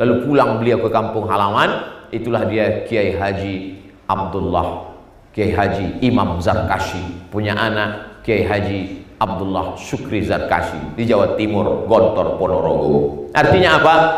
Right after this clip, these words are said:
Ini sejarah masa lalu yang tak boleh dilupakan, mesti diingat, mesti diceritakan, mesti dikenang untuk membangkitkan motivasi. Karena kalau tidak, banyak tokoh-tokoh yang tidak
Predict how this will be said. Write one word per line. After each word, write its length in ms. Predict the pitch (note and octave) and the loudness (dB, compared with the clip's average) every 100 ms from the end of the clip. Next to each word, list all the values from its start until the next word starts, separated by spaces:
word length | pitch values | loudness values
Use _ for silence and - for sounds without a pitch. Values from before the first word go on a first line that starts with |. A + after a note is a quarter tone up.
| - - | -4 -6
Ini 160 | A#2 E3+ | 0 2
sejarah 480 | F#3 E3 D#3 E3 D#3 | 2 4 4 4 2
masa 240 | D3+ D3+ | 2 2
lalu 320 | D#3+ D#3+ F3+ | 2 2 2
yang 80 | D#3+ | 2
tak 160 | D#3 C#3+ | 2 4
boleh 160 | F3 E3 | 4 4
dilupakan, 720 | E3 D3+ G3 F#3 C3+ C3+ D#3+ | 2 2 4 4 4 0 -2
mesti 240 | D#3+ D3+ D3+ | -4 -4 -2
diingat, 480 | E3+ G#3+ F3+ D#3 | -2 2 2 2
mesti 200 | - E3 E3 - | 0 0 0 2
diceritakan, 640 | E3 E3+ G#3 G3 F3 - | 0 4 4 6 4 2
mesti 160 | F3+ F3+ | 0 0
dikenang 640 | E3 G#3+ G#3 G#3 - - | 2 4 4 4 -2 0
untuk 240 | G3+ G#3+ | 2 4
membangkitkan 480 | F#3 F3 E3 - - | 4 2 2 -2 -4
motivasi. 480 | D#3+ D#3 D3+ C#3 - - - - - | -4 -4 0 0 0 -4 -10 -18 -10
Karena 240 | - C#3+ | -4 0
kalau 240 | E3 D#3 - | 2 2 2
tidak, 320 | D3 E3+ F#3+ - - - - - - | 2 4 4 0 -8 -16 -20 -20 -6
banyak 560 | G#2+ B2+ C#3+ D3+ - | -2 -2 -2 -4 -2
tokoh-tokoh 800 | C3 C3+ A#2+ - C3+ - D3+ D3+ | -2 2 0 2 0 2 0 0
yang 160 | C#3 A#2+ | -4 -2
tidak 240 | C3 - | -2 -2